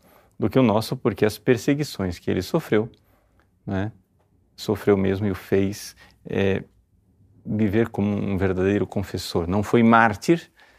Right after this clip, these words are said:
mas confessou a fé e confessou a fé, é, diante de enormes provações. E o Evangelho de hoje, que é o Evangelho dessa longa conversa de Jesus com Nicodemos,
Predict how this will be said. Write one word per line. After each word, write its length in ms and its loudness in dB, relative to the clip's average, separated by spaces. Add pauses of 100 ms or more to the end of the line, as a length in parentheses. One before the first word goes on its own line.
(160)
mas 540 -4 (680)
confessou 520 -2
a 40 0
fé 300 0
e 60 -2
confessou 520 -4
a 60 -4
fé, 360 -6 (340)
é, 100 -12
diante 420 -4
de 300 -2
enormes 580 2
provações. 800 -12 (1300)
E 60 0
o 60 8
Evangelho 600 6 (800)
de 200 8
hoje, 240 8
que 140 0
é 40 8
o 80 6
Evangelho 640 2 (260)
dessa 460 -6 (220)
longa 840 0
conversa 640 -4 (560)
de 300 -2
Jesus 420 -2
com 180 -10
Nicodemos, 720 -2